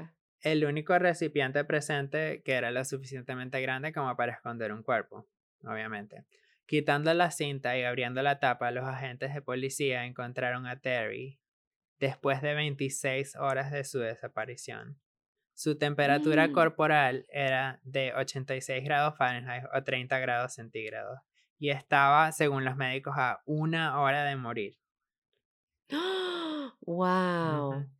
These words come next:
Speaker 1: Lamentablemente, el bebé, eh, perdió el bebé en este, en,
Speaker 2: Ah,
Speaker 1: por todo
Speaker 2: sí.
Speaker 1: esto.
Speaker 2: Ay, no.
Speaker 1: Eh,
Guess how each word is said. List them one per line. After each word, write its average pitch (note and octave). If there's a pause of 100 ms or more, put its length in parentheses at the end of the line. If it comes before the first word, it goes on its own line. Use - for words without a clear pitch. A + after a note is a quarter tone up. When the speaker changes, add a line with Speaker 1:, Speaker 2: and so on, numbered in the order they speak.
(440)
Speaker 1:
Lamentablemente, D#3
el C#3
bebé, C3
eh, C#3+
perdió C3+
el C3
bebé C3+ (220)
en B2+
este, A#2+ (260)
en, A#2
Speaker 2:
Ah, F#3
Speaker 1:
por B2
todo A#2+
Speaker 2:
sí. A2+
Speaker 1:
esto. D#3+
Speaker 2:
Ay, D#3
no. D#3+ (400)
Speaker 1:
Eh, C3+